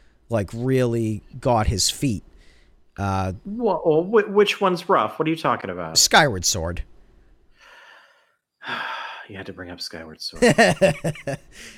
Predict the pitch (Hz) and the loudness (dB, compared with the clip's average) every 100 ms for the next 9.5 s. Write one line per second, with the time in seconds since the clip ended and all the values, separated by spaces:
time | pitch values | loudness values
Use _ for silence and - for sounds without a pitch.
0 | - - 208 220 262 277 254 - 294 220 | -12 0 0 4 2 4 2 0 -2 -4
1 | 233 240 240 349 381 240 254 233 202 190 | -6 -4 -4 -2 -2 -2 0 2 4 4
2 | 165 165 151 127 147 139 135 117 131 131 | 4 2 0 0 2 2 0 -2 -2 -2
3 | 113 95 90 90 92 139 151 123 165 180 | -4 -6 -8 -8 -4 -2 0 -2 -6 -2
4 | 165 156 - - 123 120 - 127 117 110 | -2 -2 -6 -8 -6 -6 -6 -6 -6 -6
5 | 117 113 107 - - - - - - - | -6 -6 -2 0 -2 -6 -20 -20 -20 -20
6 | - 107 101 95 107 120 120 113 113 113 | -8 -4 -2 -2 -2 2 4 4 2 2
7 | 92 123 123 151 147 135 139 - 120 120 | 0 -2 0 0 -2 -2 -2 0 -4 -2
8 | 117 110 107 - 107 107 98 90 98 101 | -4 -2 -4 -4 -4 -2 -2 -2 -4 -4
9 | 101 - 101 101 123 | -4 -4 0 0 -2